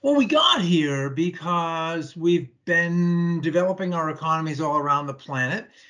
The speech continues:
and becoming increasingly sophisticated. And certainly coal and natural gas and all the other hydrocarbons that have been stored underground for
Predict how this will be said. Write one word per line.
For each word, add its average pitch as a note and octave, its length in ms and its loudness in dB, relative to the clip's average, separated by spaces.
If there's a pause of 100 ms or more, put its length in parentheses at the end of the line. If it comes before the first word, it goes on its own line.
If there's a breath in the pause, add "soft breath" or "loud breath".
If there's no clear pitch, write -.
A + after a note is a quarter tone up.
(140 soft breath)
and D3 180 -2
becoming C#3+ 420 -4
increasingly C#3+ 560 -4
sophisticated. C3+ 920 -8 (300 loud breath)
And C3+ 260 -2
certainly D3 680 -4 (100)
coal E3+ 420 6
and D3 80 -4
natural D3 400 -2
gas C#3+ 400 -2
and C3+ 80 -6
all C3+ 180 -2
the C3+ 140 -2
other C3 180 -4
hydrocarbons C3+ 760 -4
that C#3+ 80 -4
have B2+ 80 -6
been B2 160 -6
stored C#3+ 520 0
underground C3 1000 -4
for C3 160 -12